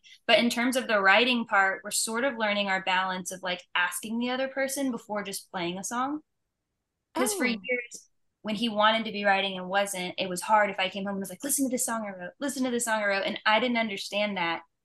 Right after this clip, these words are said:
Speaker 1: And now that he's in a season where he's really busy and I'm sort of building, I'm on the other end of that. And he'll come home and be like, "I wrote with so-and-so and it was so cool. And listen to the song we wrote." And it's like, "I want my write canceled today."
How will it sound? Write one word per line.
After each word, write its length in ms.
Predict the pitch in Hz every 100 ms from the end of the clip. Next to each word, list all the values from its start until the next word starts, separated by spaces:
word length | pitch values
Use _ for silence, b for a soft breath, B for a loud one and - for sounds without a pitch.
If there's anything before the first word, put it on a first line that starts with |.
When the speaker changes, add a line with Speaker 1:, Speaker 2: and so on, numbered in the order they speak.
| _ -
Speaker 1:
And 140 | 214
now 200 | 214 214
that 140 | 202 -
he's 240 | 214 220
in 100 | 214
a 60 | 196
season 440 | - 196 175 185
where 100 | 180
he's 320 | 180 226 226 202
really 260 | 208 196
busy 340 | 175 175 185 185
and 100 | 170
I'm 200 | 170 185
sort 220 | - 185
of 140 | 180 170 _ _ _ _ _
building, 600 | 190 180 220 269 294 302 _ _ _ _ _ _ _ -
I'm 260 | 196 208
on 100 | 202
the 120 | 202 190
other 160 | 190
end 160 | 190 196
of 80 | 185
that. 160 | 185 -
And 80 |
he'll 100 | 208
come 160 | 208 208
home 120 | 202
and 80 | 196
be 60 | 196
like, 160 | 185 - B B
"I 100 | 254
wrote 100 | 277
with 80 | 254
so-and-so 520 | - 277 277 254 269 254
and 80 |
it 20 | 240
was 120 | 247
so 140 | 269
cool. 140 | 262 262
And 140 | 240
listen 220 | 254 262
to 40 | 262
the 60 |
song 260 | 240 233 233
we 80 | 208
wrote." 240 | 190 185 -
And 80 |
it's 140 | 208 -
like, 200 | 208 - _ _ _
"I 120 | 277
want 260 | 285 285 269
my 100 | 285
write 260 | 294 294 302
canceled 480 | 285 294 - 254 -
today." 500 | 240 - - 208